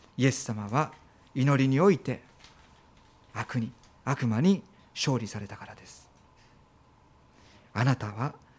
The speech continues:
何でもおできになりますと祈った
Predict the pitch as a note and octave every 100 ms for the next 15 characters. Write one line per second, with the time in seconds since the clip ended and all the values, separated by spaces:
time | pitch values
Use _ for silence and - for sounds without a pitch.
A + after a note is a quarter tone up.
0 | _ - A2 G3+ A#3+ A#3+ A#3 A3+ A3 G3+
1 | C3 D3+ G3+ - G3 F3+ D#3+ D#3 D#3+ -
2 | - A2 C#3 C#3+ D3+ - - G#2 F#2